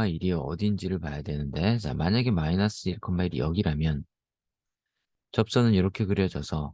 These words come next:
기울기가 음수가 나오죠. 근데 지금 기울기가 양수란 말이야. 아, 그러면 일이 이쯤 되겠네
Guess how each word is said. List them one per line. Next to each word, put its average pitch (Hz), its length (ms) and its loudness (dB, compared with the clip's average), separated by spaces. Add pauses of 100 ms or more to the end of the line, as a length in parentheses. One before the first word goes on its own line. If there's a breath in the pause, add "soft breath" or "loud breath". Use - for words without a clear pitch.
(120)
기울기가 90 560 0
음수가 120 340 4
나오죠. 78 420 -2 (600)
근데 117 160 2
지금 110 160 2
기울기가 87 360 2 (100)
양수란 92 520 2
말이야. 71 240 -6 (840)
아, 76 320 0
그러면 92 320 2
일이 90 420 2 (280)
이쯤 113 420 -2
되겠네 85 680 0